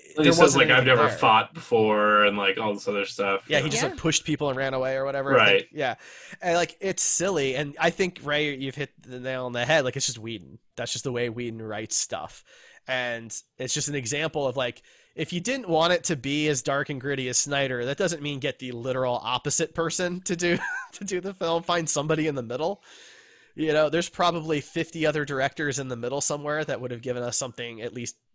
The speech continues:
Speaker 2: okay.
Speaker 3: And I mean, all of us could have sat here and picked out somebody else that would have done a good job with properties. People that have taken over properties before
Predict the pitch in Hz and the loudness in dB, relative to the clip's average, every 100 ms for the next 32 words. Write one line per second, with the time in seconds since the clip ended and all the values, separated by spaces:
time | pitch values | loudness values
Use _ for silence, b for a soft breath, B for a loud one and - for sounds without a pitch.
0 | _ - 120 - 117 113 143 B B B | _ -8 -8 -6 -6 -6 -8 B B B
1 | 262 254 262 269 247 - 247 240 240 - | -2 0 2 2 0 2 2 2 -2 -4
2 | 247 233 - 214 226 214 208 208 - 196 | -6 -6 -2 -4 -2 -4 -4 -8 -10 -8
3 | 214 202 190 - 202 196 196 190 190 - | -6 -6 -8 -12 -10 -8 -10 -10 -12 -12
4 | - 196 190 175 196 185 190 190 - 202 | -10 -8 -10 -10 -12 -12 -12 -14 -16 -16
5 | 180 208 190 165 202 190 185 185 - - | -14 -12 -14 -10 -10 -8 -12 -14 -16 -12
6 | 196 185 190 196 _ 277 262 262 254 240 | -12 -12 -12 -14 _ -8 -4 0 2 2
7 | - - 226 240 214 - 220 220 202 - | 0 -4 -4 -2 -8 -2 0 0 -2 -6
8 | B B B - 220 214 220 214 208 - | B B B -2 0 0 -2 -2 -2 -4
9 | 208 - 208 202 196 | -6 -4 -4 -4 -4